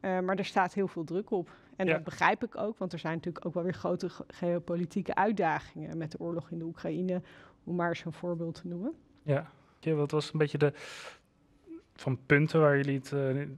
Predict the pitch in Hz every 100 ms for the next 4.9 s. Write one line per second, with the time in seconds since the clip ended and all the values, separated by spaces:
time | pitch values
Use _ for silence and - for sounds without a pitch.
0 | 170 - 160 - 135 139 - 123 131 147
1 | - 156 151 151 147 160 160 170 151 160
2 | 165 - 147 143 143 113 - 139 135 131
3 | 139 160 175 151 143 170 147 151 185 170
4 | - - 151 135 104 104 - 127 117